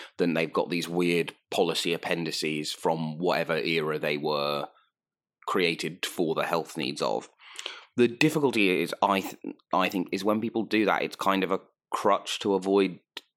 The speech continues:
dealing with solvable problems. Like, obviously, it would be great from a public policy perspective if, like, we had invented the N-, well, okay, it wouldn't be great 'cause many more people would have died due to being poor, but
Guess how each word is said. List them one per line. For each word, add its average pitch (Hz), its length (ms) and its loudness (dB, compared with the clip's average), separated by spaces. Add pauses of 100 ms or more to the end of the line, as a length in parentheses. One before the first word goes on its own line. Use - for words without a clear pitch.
(100)
dealing 101 360 4
with 95 220 2 (400)
solvable 123 600 4
problems. 143 600 2 (280)
Like, 104 280 4 (420)
obviously, 135 580 4
it 120 80 4
would 107 140 -2
be 107 100 2
great 110 340 2
from 87 140 -2
a 90 80 2
public 87 320 -2
policy 90 400 0
perspective 73 600 -4
if, 78 180 -2
like, 73 240 2
we 80 120 -2
had 76 120 -6
invented 76 540 -4
the 78 160 -2
N-, 73 160 -6
well, 76 180 -2
okay, 78 200 -2
it 73 80 -2
wouldn't 82 180 -4
be 76 60 -6
great 76 160 -4
'cause - 120 -14 (100)
many 76 280 -4
more 78 180 -2
people 76 300 -6
would 76 100 -4
have 78 140 -12
died 76 340 2 (240)
due 73 140 -6
to 69 80 -8
being 76 340 -2
poor, 78 400 4 (400)
but 107 240 2